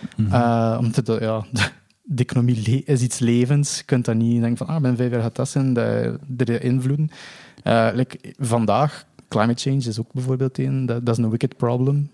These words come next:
Speaker 1: Ja, dat is een,
Speaker 2: Eh,
Speaker 1: dat is een heel wicked
Speaker 2: a,
Speaker 1: problem.
Speaker 2: a very wicked problem. Dat doet mij trouwens denken, The Wicked Witch is ook niet, eh, van The Wizard of Oz.
Speaker 1: Ah, absoluut, absoluut. Ehm,
Speaker 2: Kijk, en zo, dat is het verhaal dat die twee figuren... Nee.
Speaker 1: <laughs>
Speaker 2: Eh,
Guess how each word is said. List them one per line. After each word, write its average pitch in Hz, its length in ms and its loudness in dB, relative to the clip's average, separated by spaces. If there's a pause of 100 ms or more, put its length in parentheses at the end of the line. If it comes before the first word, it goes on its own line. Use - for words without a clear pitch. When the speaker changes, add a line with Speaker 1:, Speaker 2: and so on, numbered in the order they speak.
Speaker 1:
Ja, 117 180 0
dat 107 100 0
is 113 60 2
een, 113 60 2
Speaker 2:
Eh, 110 60 0
Speaker 1:
dat 110 180 0
is 110 140 0
een 110 60 2
heel 107 360 0
wicked 107 220 0
Speaker 2:
a, - 100 0
Speaker 1:
problem. 107 280 0
Speaker 2:
a - 40 2
very 127 240 2
wicked 131 280 -2
problem. 147 460 -4 (360)
Dat - 160 -10
doet - 80 -6
mij 104 100 0
trouwens 101 280 -2
denken, 127 160 -2
The 113 80 0
Wicked 113 220 -6
Witch - 420 -6
is 113 120 -4
ook 117 160 -4
niet, 151 140 0
eh, 147 60 -2 (480)
van 143 100 0
The 143 60 0
Wizard 147 180 0
of 151 120 -2
Oz. 160 240 -4
Speaker 1:
Ah, 113 200 0
absoluut, 185 440 0
absoluut. 151 500 -2
Ehm, 113 420 2
Speaker 2:
Kijk, 120 460 -2
en 117 160 0
zo, 117 480 0 (400)
dat 139 160 4
is 165 60 4
het 156 120 0
verhaal 139 280 2
dat 143 100 4
die 120 80 -8
twee 147 180 -2
figuren... 127 320 0
Nee. 101 220 -4
Speaker 1:
<laughs> - 400 -8
Speaker 2:
Eh, 120 180 2